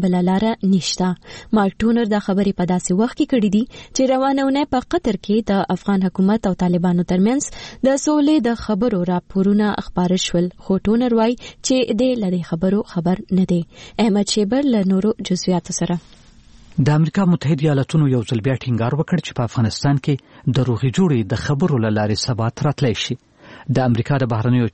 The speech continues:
Speaker 2: چارو د وزارت یو ویاند مارک ټونر په واشنګټن کې خبریالانو ته وویل چې امریکا د افغانانو په مشرۍ د سولې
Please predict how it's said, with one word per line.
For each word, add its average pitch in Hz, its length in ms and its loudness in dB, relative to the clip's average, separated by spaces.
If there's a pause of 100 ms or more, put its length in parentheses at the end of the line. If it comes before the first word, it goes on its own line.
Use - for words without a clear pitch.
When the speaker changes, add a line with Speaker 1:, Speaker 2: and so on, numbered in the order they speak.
Speaker 2:
چارو 120 240 0
د 110 100 0
وزارت - 320 -4
یو 117 160 0
ویاند 127 380 2
مارک 110 260 -4
ټونر 156 320 0
په 120 140 0
واشنګټن 113 420 -2
کې - 140 -16
خبریالانو 113 580 0
ته 113 80 -2
وویل 156 260 0 (360)
چې - 60 0 (120)
امریکا 139 320 0
د 147 160 0
افغانانو 143 480 0
په 147 100 2
مشرۍ 139 280 0 (420)
د 113 140 -2
سولې 170 220 2